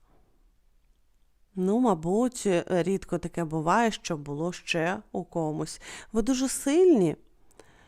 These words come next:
Ви сильні духом, ви сильні тим, що ви вірите в свою долю, вірите в своє щастя і вірите, що ваше щастя в майбутньому,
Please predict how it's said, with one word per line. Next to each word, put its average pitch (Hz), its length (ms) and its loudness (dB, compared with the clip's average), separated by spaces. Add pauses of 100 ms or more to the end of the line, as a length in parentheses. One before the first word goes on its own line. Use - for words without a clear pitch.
(220)
Ви 196 140 0
сильні 208 460 2
духом, 196 640 0 (640)
ви 185 200 -4
сильні 190 540 -4
тим, 233 340 -2
що - 240 -4
ви 185 180 2
вірите 190 580 2
в 170 60 0
свою 170 360 0
долю, 190 500 4
вірите 170 460 -2
в 151 60 -6
своє 160 340 -2
щастя 185 720 2 (720)
і 180 180 0
вірите, 208 400 -2
що 175 220 -6
ваше 180 320 -4
щастя 196 540 0
в - 20 0
майбутньому, 165 920 2